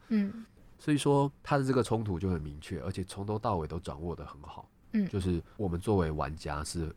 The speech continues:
Speaker 2: 高度认同的这样子。我相信没有，没有人在玩完第一集之后会开骂这样子说，“搞什么，这什么破游戏”这样，<laughs> 没有哈，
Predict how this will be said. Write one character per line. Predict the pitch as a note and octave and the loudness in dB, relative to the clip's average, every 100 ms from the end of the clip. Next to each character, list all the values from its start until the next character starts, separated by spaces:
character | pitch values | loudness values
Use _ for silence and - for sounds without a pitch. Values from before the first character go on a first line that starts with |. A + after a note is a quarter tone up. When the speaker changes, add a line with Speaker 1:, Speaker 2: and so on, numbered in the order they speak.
| - - | -10 -4
Speaker 2:
高 | F#2 | -2
度 | F#2 | 0
认 | F2 E2+ | 2 0
同 | D2 - - | -2 -10 -12
的 | - - | -14 -6
这 | |
样 | E2 | -6
子。 | - | -2
我 | F2+ | 0
相 | A2 C3+ | 4 4
信 | D3 | 4
没 | B2 | 6
有， | A#2 G2 F2+ - - | 8 6 4 -4 -2
没 | B2+ | 4
有 | B2 | 4
人 | F2+ | 6
在 | G#2 | 6
玩 | A2 F#2 | 6 6
完 | F#2 | 4
第 | F2+ G#2 G2+ | 2 0 0
一 | |
集 | F2+ D#2+ | 0 -6
之 | D2+ | 0
后 | F#2 F2 | 2 4
会 | F2 | 2
开 | E2+ - E2 | -2 -2 -2
骂 | F2 E2+ C2 | 0 -2 -2
这 | D2+ | -6
样 | D#2+ | -6
子 | D2 | -6
说 | E2 F2 | -6 -4
，“搞 | - | -2
什 | C3+ | -2
么， | A2+ A#2 | -2 -2
这 | |
什 | A2 | -2
么 | G2 | -2
破 | - B2 | 2 6
游 | F3+ | 6
戏” | F3+ F#3 | 6 4
这 | - | 4
样， | E2+ | 2
<laughs> | E2 | -4
没 | F2 | -2
有 | F#2+ | -2
哈， | C#2+ E2 | -2 -6